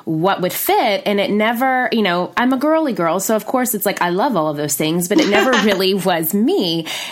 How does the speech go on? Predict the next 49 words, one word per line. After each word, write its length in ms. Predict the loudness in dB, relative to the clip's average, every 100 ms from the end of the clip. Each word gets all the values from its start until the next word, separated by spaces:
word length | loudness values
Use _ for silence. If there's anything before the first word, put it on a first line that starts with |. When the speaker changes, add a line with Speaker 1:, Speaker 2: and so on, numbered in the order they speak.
| -4
Speaker 1:
And 180 | 0 0
I 100 | 0
remember 380 | 0 0 0 0
you 180 | 0 0
saying, 440 | 0 0 0 0
just 260 | -2 -2 -2
as, 120 | -2
like, 200 | -2 -2
my 120 | -2
husband 420 | 0 -2 -2 -4
did, 180 | -2 -2
he 120 | 0
was 180 | -2 0
like, 360 | 0 -2 -6 -18 -18
you 280 | -6 -2
know, 60 | 0
you 140 | 0 0
both, 300 | -2 -2 -2
you 80 |
were 80 | -2
like, 160 | -2 -4
"Why 320 | -4 -2 0
don't 280 | 0 -2 -4
you 240 | -4 -2
do 220 | -2 -2 -2
a 40 |
blog 400 | -2 0 0 -2
about 380 | -2 -2 -2 -4
P 180 | -4 -2
R 320 | 0 0 -2
and 180 | -2 -4
publicity? 440 | -2 -2 -2 -4
Like, 200 | -4 -2
that's 280 | -2 -2 -2
who 80 | -2
you 180 | -2 0
are. 260 | 0 0
That's 220 | -2 -4
your 140 | -4 -4
expertise. 640 | -4 -4 -4 -2 -2 -2
And 160 | -4 -4
people 360 | -4 0 -2
need 440 | -2 -2 0 0 0
that 180 | 0
information." 520 | -2 -2 -2 -2 -2 -4
And 100 | -2
I'm 120 | 0
like, 200 | -2 -4
"No, 1000 | -14 -16 -18 -20 _ _ _ _ -2